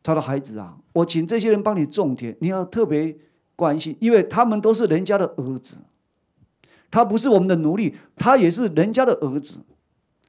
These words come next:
好好这样去照顾他们，好好这样去珍惜他们。各位，如果我们把每个人当作我们儿子的时候，我们看待他的眼神，我们说的每一句话都会比较的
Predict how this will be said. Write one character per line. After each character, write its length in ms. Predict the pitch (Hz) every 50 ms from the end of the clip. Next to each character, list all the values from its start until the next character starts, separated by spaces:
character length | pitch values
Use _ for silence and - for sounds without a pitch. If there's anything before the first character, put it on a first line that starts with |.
| _ _ -
好 200 | - 165 311 330
好 160 | 277 190 156
这 100 | 151 202
样 80 | 185 170
去 220 | - 185 165 131 - _
照 160 | - 190 156
顾 160 | 135 151 143
他 180 | 127 131 123 113
们， 220 | 110 92 78 73 - _ _ _ _ _ _ _ _ _ _ _ _ _ _ _ _
好 160 | - - 190
好 100 | 202 202
这 100 | 185 208
样 80 | 202 185
去 320 | 170 175 196 170 131 113 - _
珍 240 | _ - 208 220 220
惜 160 | 208 - 139
他 180 | 127 113 123 117
们。 200 | 107 90 - - _ _ _ _ _ _ _ _ _ _ _ _ _ _ _ _ _ _ _ _ _ _ _ _ _ _ _ _
各 100 | _ -
位， 180 | 170 175 170 160 170
如 100 | 190 -
果 120 | 220 214
我 40 | 185
们 80 | 175 170
把 160 | 180 170 160
每 160 | 165 160 156
个 80 | 147 175
人 100 | 175 180
当 180 | 175 214 226 226
作 120 | 233 214
我 60 | 175
们 140 | 160 170 - -
儿 220 | 180 170 214 247
子 140 | 240 - 160
的 100 | 139 139
时 180 | 127 - 127 127
候， 300 | 123 139 110 90 - _ _ _ _ _ _ _ _ _ _
我 120 | - 165 170
们 100 | 175 185
看 180 | - 226 214
待 120 | 196 202 190
他 120 | 185 185
的 80 | 180 180
眼 300 | 165 151 135 104 95 98
神， 320 | - - 92 90 92 127 _ _ _ _ _ _
我 120 | - 180 170
们 120 | 185 190
说 220 | 175 - 233 254 262
的 100 | 247 180
每 200 | 151 135 123 131
一 20 |
句 160 | 135 - 147
话 280 | 131 131 127 107 92 - _ _ _ _ _ _ _
都 140 | - 202 202
会 100 | 220 202
比 140 | 135 143 131
较 120 | 165 170
的 80 | 151